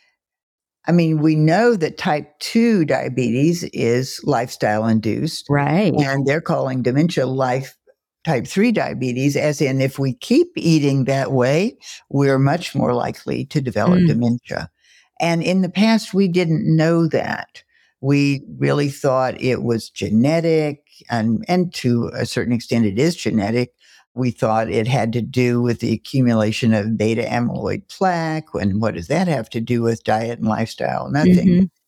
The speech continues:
Speaker 1: Now we know there's an
Speaker 2: All related.
Speaker 1: inflammatory process. And so we're much more, it's not that A D H D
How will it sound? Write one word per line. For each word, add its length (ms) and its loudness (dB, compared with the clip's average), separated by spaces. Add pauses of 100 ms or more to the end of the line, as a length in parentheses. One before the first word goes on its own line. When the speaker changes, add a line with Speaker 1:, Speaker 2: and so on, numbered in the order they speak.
(100)
Speaker 1:
Now 260 2
we 160 -4
know 460 -4 (380)
there's 400 -2
an 120 4
Speaker 2:
All 80 4
related. 180 2
Speaker 1:
inflammatory 720 2
process. 760 -4 (320)
And 200 0
so 440 2
we're 400 0
much 420 0
more, 420 0 (800)
it's 220 -4
not 460 2
that 460 -2 (200)
A 180 2
D 300 -2
H 160 -10
D 220 -4